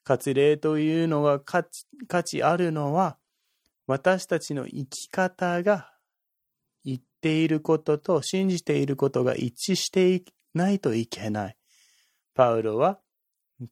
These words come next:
無割礼の人が律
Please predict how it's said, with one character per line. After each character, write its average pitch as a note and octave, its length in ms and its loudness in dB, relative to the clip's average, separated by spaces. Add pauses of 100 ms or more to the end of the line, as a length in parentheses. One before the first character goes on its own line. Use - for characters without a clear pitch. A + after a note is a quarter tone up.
無 A#2+ 160 -2
割 F#3+ 380 0
礼 D#3 300 0
の C#3 160 -6
人 C#3+ 320 -4
が E3 300 -2 (400)
律 A2+ 200 -4